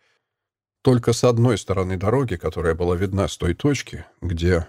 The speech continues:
находились разведчики, Шубин насчитал двадцать солдат. Шубин решил проверить подходы к мосту вдоль реки.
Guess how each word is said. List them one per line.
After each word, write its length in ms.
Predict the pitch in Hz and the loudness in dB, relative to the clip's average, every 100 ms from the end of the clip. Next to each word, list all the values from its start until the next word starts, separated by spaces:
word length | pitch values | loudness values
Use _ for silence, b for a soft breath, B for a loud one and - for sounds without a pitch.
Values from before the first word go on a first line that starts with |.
| - | -6
находились 580 | 92 - 95 90 87 - | -4 0 2 0 -2 0
разведчики, 640 | 95 104 131 117 - - | -2 0 0 0 -6 -10
Шубин 460 | - - 156 151 123 | -6 0 2 4 2
насчитал 500 | 110 110 - 120 127 | 2 -2 0 2 2
двадцать 500 | 92 92 107 - 98 | 0 -2 -2 -4 -8
солдат. 540 | - 101 107 104 - - _ _ _ _ _ _ _ | -2 0 0 -2 -4 -20 _ _ _ _ _ _ _
Шубин 360 | - 185 151 139 | -4 0 4 4
решил 340 | 139 - 143 | 2 2 2
проверить 480 | 117 117 123 101 90 | 2 2 4 2 0
подходы 460 | - 92 - 90 87 | -4 -4 -2 -2 -2
к 80 | - | 0
мосту 340 | 104 - 175 | 0 2 2
вдоль 300 | 120 110 113 | 2 2 2
реки. 420 | 110 117 - - | 0 -4 -8 -14